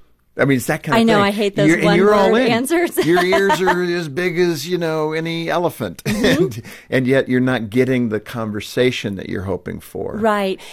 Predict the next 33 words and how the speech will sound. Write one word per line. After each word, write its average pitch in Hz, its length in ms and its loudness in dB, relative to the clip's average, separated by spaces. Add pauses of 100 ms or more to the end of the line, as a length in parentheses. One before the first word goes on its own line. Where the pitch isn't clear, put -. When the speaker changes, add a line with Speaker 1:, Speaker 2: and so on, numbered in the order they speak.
(140)
Speaker 2:
And 285 140 -2
to 294 80 -4
answer 285 280 -6
your 277 60 -8
question, 302 380 -2
but 254 160 0
you 302 160 -2
wanna 320 260 -2
talk 277 240 -6
to 254 80 -4
them 233 100 -2
and 226 80 -4
they're 233 80 -6
going, 240 240 -4
"Fine." 262 460 -6 (280)
I 269 120 -2
talk 320 300 -4
about 330 300 -2 (180)
how 359 280 -6
to 427 160 -6 (100)
ask 262 440 -6 (140)
the 262 100 -4
right 262 240 -6
questions 285 500 -8
at 277 100 -10
the 277 100 -6
right 294 260 -6
time. 320 560 -12 (720)
Are 277 160 2
they 339 140 -2
preoccupied 311 920 -4
with 190 120 -8
something? 175 580 -12